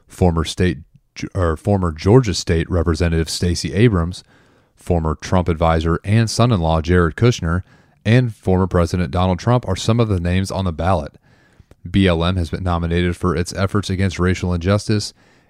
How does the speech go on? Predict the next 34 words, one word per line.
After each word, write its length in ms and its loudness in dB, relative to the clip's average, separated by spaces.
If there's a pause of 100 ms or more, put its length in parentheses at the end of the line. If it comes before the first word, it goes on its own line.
Abrams 520 2
has 180 -2
been 100 -4
nominated 500 -4
for 140 -4
her 140 0
work 280 0
in 160 -4
voter 280 4
registration. 720 -2 (480)
Kushner 460 0
has 160 0
been 160 -4
nominated 480 -2
for 160 -4
his 180 -4
help 300 -2
with 100 -4
the 80 -6
Middle 320 -2
East 280 -6
peace 260 -6
treaties. 460 -6 (460)
And 220 -4
Trump 300 -2
has 100 -6
been 160 -4
nominated 560 -4
five 540 -2
times 580 -4
for 180 -8
five 440 -2
different 340 -8
things, 480 -4